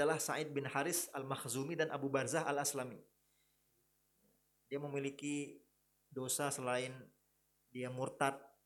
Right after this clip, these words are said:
ya ketika enggan membayar zakat, juga dia membunuh budaknya yang muslim.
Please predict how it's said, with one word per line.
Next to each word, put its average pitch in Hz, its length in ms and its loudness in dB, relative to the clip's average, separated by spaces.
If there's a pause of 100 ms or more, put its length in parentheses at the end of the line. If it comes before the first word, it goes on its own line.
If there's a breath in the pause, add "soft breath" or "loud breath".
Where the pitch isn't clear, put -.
(140)
ya 131 160 -12
ketika 123 640 -4 (160)
enggan 123 240 -6
membayar 120 400 -4
zakat, 123 400 -4 (480)
juga 127 320 -4
dia 131 160 -2
membunuh 127 640 -8
budaknya 131 480 0
yang 131 80 -4
muslim. 139 400 4